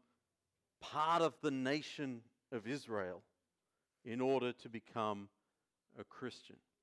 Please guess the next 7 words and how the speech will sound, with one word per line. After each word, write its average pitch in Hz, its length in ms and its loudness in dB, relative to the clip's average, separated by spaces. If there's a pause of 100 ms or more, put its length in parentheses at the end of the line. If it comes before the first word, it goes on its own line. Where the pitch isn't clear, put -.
(800)
And 170 140 4
so 190 300 8 (320)
the 180 80 2
conversation 233 880 4 (280)
is, 185 420 4
is, 165 440 0
uh, 185 80 -8